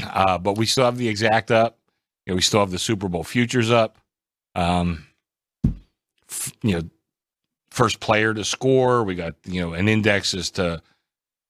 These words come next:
who's gonna win by what, you know, blah, blah, blah. You know, we try to get as much as we can.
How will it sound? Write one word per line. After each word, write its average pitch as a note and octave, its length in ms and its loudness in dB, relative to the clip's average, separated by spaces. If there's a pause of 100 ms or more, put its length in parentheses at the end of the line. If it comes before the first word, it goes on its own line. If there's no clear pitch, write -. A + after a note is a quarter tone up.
who's G#2 240 0
gonna G2 140 0
win F#2 220 0
by E2 140 -2
what, C3 540 2
you A2 140 -8
know, F#2+ 160 -4
blah, E2+ 220 -2
blah, E2+ 140 -6
blah. A2+ 360 4
You G#2 160 -8
know, G#2 140 -4
we G2 100 -4
try G2+ 260 0
to F#2+ 80 -4
get F#2+ 140 -4
as E2+ 100 -8
much F2 240 -6
as D#2 100 -10
we D2+ 120 -10
can. - 320 -16